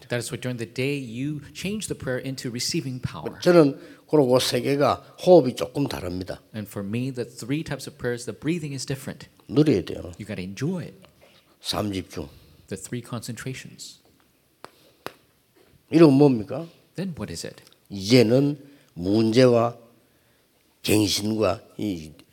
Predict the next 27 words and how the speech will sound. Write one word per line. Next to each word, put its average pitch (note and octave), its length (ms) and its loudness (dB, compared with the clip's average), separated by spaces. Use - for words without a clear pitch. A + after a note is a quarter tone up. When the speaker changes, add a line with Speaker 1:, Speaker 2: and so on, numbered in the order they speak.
Speaker 2:
만약 - 300 -6
기회 C#3 300 6
이런 C#3 260 6
부분들이 C3 400 0
늘 F3 260 10
오잖아요. D#3+ 520 6
Speaker 1:
And A#2+ 140 -8
the - 100 -18
problems, C#3+ 600 -6
the C3 120 -12
conflicts, C3+ 520 -10
the C3+ 120 -10
crises, C#3+ 380 -6
they D#3+ 120 -6
continue D#3+ 380 -8
to D3 60 -12
come. D3+ 260 -8
Speaker 2:
삼응답. G2+ 760 -2
Speaker 1:
The A#2+ 120 -6
three A#2 220 -8
answers. - 500 -10
Speaker 2:
모든 F#3+ 560 4
것을 G#3 240 4
응답으로 D3 500 6
바꾸는 D3 460 4
눈이 B2+ 320 4
있어야 - 180 -4